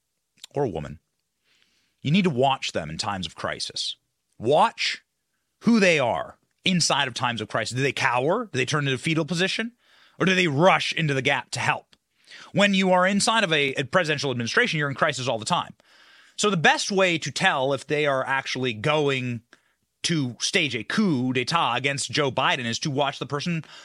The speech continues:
presumably closest to him, which would be Kamala Harris.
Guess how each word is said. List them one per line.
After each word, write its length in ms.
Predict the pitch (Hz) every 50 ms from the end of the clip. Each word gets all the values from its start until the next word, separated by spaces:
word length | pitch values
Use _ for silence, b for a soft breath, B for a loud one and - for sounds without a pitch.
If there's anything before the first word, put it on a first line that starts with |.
| B B
presumably 440 | - 196 165 220 294 359 277 175 135
closest 500 | - 175 208 - 320 311 277 - - -
to 80 | 131
him, 260 | 101 104 90 73 - - _ _ _ _ _ _ _
which 140 | - - -
would 60 | 117 113
be 80 | -
Kamala 300 | - - 87 87 95 95
Harris. 380 | 95 80 57 50 - - -